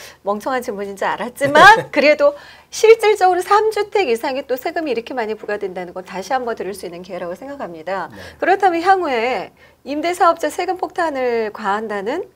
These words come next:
Speaker 1: 또 국토부 김현미 장관의 얘기가 있었습니다. 그러나 기재부하고는 지금 엇갈린 대답이라고 보-, 지금 얘기가 나오고 있거든요.
Speaker 2: 네.
Speaker 1: 제일 중요한 거는 기재부하고 엇갈리든 아니든 국토부의 김현미 장관은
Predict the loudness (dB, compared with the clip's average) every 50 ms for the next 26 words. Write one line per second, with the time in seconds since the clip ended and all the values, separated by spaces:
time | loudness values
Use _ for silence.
0 | _ _ _ _ -10 -8 -8 -8 0 0 0 2 0 -2 -2 -4 -4 -4 -4 -4
1 | -6 -6 -6 -6 -6 -8 -8 -10 -10 -10 -8 -8 -8 -8 -8 -10 -12 -14 -14 -16
2 | -16 -12 -6 -4 -4 -4 -4 -6 -8 _ -20 -20 _ _ -6 -4 -4 -4 -6 -4
3 | -6 -6 -4 -4 -4 0 0 2 2 2 0 -2 -4 -8 -6 -6 -6 -6 -6 _
4 | -4 -4 -2 -4 -6 -8 -12 -12 -12 -10 -10 -10 -12 -12 -14 -14 -16 -16 -16 -18
5 | _ _ -20 -16 -14 -10 -8 -6 -6 -6 -6 -8 -6 -8 -8 -8 -8 -8 -10 -12
6 | -12 -14 -14 -12 -10 -10 -8 -8 -8 -10 -10 -14 -18 -20 -20 -20 -20 -20 -20 _
7 | _ -4 0 0 2 0 0 0 6 8 8 8 8 6 2 0 -2 -4 -4 -2
8 | -2 0 0 2 2 4 2 2 2 0 2 2 2 2 2 -2 -2 -2 -2 -2
9 | -2 -2 -4 -4 -2 -2 -2 -2 -4 -6 -10 _ -20 -20 _ _ -10 -10 -10 -4
10 | 2 2 2 4 4 0 -2 -2 -4 -2 -2 -2 -2 -2 -4 -6 -6 -8 -6 -4
11 | -2 -2 -2 -2 -2 -2 -4